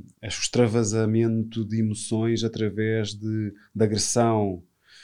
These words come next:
ah, ou então, ah, ah, a depressão, o ficar encostados num canto. Atualmente tudo isto também dos telemóveis e, eh, os jovens estarem muito enfiados, e jovens e não só, muito enfiados num mundo,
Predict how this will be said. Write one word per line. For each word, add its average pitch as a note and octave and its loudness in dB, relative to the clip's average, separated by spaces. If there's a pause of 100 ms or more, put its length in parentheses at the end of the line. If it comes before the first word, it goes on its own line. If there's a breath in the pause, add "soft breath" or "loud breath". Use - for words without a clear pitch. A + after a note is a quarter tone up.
(280 soft breath)
ah, G2+ 0
ou A2 2
então, A#2 2
ah, G2+ -2
ah, - 0
a G#2 -2
depressão, A#2+ 2
o G2 -2
ficar G#2 0
encostados G2+ -2
num G2+ -4
canto. A2+ -2 (760 loud breath)
Atualmente A#2 2
tudo A2+ -6
isto A2+ -6
também A2+ -2
dos G#2 -6
telemóveis G#2 -2
e, G#2+ -4
eh, G#2 -4
os G2+ -6
jovens G#2+ -2
estarem G#2 -2
muito A#2+ 2
enfiados, A2+ -4 (220)
e A2+ -8
jovens A#2+ -4
e G#2 -8
não G2 -4
só, B2 2 (500 loud breath)
muito A2+ 2
enfiados A2+ 4
num A2+ 4
mundo, A#2 4